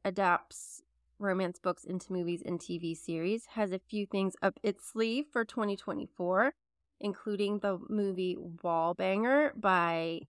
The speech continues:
Alice Clayton. Not gonna lie, I am in the minority on this book, but I think it's because I listened to the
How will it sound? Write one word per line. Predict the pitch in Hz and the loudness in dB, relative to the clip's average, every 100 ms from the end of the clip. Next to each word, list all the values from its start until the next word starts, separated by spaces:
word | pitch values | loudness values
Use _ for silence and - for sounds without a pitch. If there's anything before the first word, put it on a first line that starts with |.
| _ - | _ -2
Alice | 143 160 170 - | 0 0 -4 -12
Clayton. | - - 170 - 233 262 349 - - | -14 -6 -6 -2 0 0 0 -2 4
Not | 226 277 | 6 8
gonna | 320 311 | 8 10
lie, | 277 262 269 - | 12 12 10 6
I | 208 220 262 294 - - | 4 6 4 4 0 -2
am | 226 | 0
in | 220 | 2
the | |
minority | 196 180 175 196 226 233 - | 2 4 6 4 4 2 4
on | 214 214 220 | 6 6 4
this | 196 214 - - - | 4 0 -2 -14 -4
book, | 190 196 208 - - | 4 4 4 -4 2
but | 202 180 - | 4 4 0
I | 190 - _ 220 | -4 -4 _ 2
think | 220 233 | 2 2
it's | - 196 - | -2 -8 -6
because | 208 - 190 185 170 | -6 0 4 4 2
I | 185 | -4
listened | 170 180 180 196 196 | 0 -2 -2 -2 -2
to | 190 196 | -2 -4
the | 180 170 | -2 -2